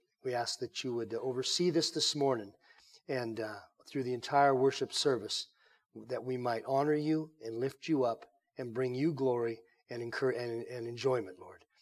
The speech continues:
And we'll thank you in Jesus' name. Amen. So let's turn to Second Corinthians <clears throat> chapter eight. We'll read the whole chapter. It's been a while, so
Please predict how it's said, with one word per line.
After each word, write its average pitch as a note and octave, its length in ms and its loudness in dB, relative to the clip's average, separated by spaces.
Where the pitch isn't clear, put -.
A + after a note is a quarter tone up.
And A#2 80 -6
we'll A2 80 -6
thank A#2+ 280 -4
you A#2 100 -4
in G#2+ 100 -8
Jesus' A#2 420 -4
name. F#2+ 160 -16
Amen. G#2+ 220 -12
So D3+ 200 8
let's E3+ 240 12
turn F#3 240 10
to D3 200 6
Second D#3 300 6
Corinthians C#3 540 2
<clears throat> - 640 -4
chapter D3+ 540 6
eight. D3 360 6
We'll C3 120 -2
read C3+ 160 2
the C3 60 0
whole C3+ 140 2
chapter. D3 500 8
It's - 440 -20
been C#3 100 2
a C3 40 2
while, C3 400 8
so - 260 -2